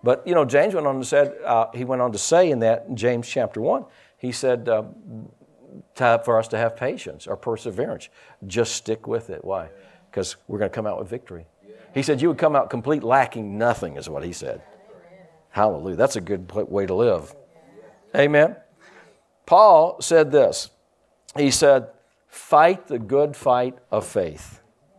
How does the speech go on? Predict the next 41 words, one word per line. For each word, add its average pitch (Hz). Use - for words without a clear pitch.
He 165
said, 156
"I 151
have 143
fought, -
uh, 120
I 131
have 131
finished, 208
I 131
have 123
kept." 110
That's 147
what 202
he 202
said 180
when 139
he 139
was 117
getting 185
ready 202
to 175
go. 135
He 139
said, 127
"I 131
have 120
fought 180
a 202
good 196
fight. 139
I 135
have 123
finished 190
my 175
course. 123
I 127
have 120
kept 151
the 147
faith." 87